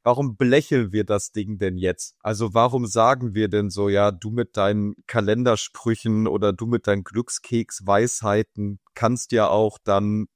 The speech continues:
weiß ich nicht, irgendwann Autor für sowas werden. Also warum machen wir das? Und das will ich jetzt gar nicht Mister oder Misses X aus meinem Beispiel unterstellen, sondern einfach mal so generell die Frage aufmachen,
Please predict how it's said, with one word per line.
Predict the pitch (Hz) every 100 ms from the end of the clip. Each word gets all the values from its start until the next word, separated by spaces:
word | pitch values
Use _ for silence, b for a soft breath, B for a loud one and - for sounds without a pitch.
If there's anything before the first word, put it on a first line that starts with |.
| _
weiß | 101 107 110
ich | -
nicht, | 98 98 - B B -
irgendwann | 110 107 101 104
Autor | - 104 127 - 101
für | 98 101
sowas | 92 98 101 98 -
werden. | 95 101 113
Also | - 101 104
warum | 107 110 117 107
machen | 117 - 101 92
wir | 85
das? | 92 90 - -
Und | 95
das | 98 -
will | 107
ich | 104
jetzt | 101 -
gar | 101 98
nicht | 104 - -
Mister | 101 110 - 104 85
oder | 101 98
Misses | 104 110 104 92 -
X | 131 - -
aus | 110 -
meinem | 104 101 95
Beispiel | 101 120 - - 135 127
unterstellen, | - 120 139 113 - 123 113 127 123
sondern | 104 104 104 101
einfach | 90 104 - 101
mal | 104
so | 95 98
generell | - 98 98 95 110 123
die | 113
Frage | - - 92 107 110 104
aufmachen, | - 104 104 - 104 101 110 110